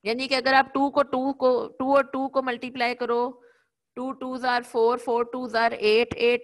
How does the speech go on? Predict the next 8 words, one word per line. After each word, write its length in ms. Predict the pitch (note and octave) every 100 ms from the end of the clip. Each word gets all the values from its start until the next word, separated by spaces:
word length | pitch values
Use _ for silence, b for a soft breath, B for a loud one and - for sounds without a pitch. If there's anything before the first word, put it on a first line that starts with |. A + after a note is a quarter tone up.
| A#3+
twos 240 | B3 A3+
are 180 | A3 G#3+
sixteen, 560 | G#3+ A#3 - C4 B3+ B3+ B3+
sixteen 460 | - B3+ - C4+ C4 B3+
threes 360 | A3 A#3+ A#3+
are, 220 | A3+ A3+
और 200 | A3 A3+
then 340 | A3 G3+ A#3